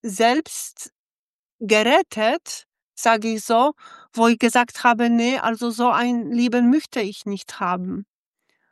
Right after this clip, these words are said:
Das habe ich schon damals gewusst und deswegen hat sich wahrscheinlich auch mein Leben so weiterentwickelt, wie, wie es gerade ist. Und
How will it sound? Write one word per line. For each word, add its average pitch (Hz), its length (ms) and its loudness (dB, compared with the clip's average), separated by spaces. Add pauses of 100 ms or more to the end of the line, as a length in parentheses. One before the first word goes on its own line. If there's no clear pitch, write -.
(240)
Das - 200 -10
habe 214 160 -2
ich 226 60 -8
schon 226 180 0
damals 233 400 2
gewusst 196 480 -6
und 208 440 -6 (800)
deswegen 233 460 2
hat 240 160 2
sich 233 140 -4
wahrscheinlich 247 480 2
auch 220 240 -2
mein 226 200 2
Leben 226 320 2
so 233 280 0
weiterentwickelt, 226 1120 0
wie, 208 380 -4
wie 208 180 -4
es - 160 -12
gerade 214 420 2
ist. - 580 -4
Und 226 440 -2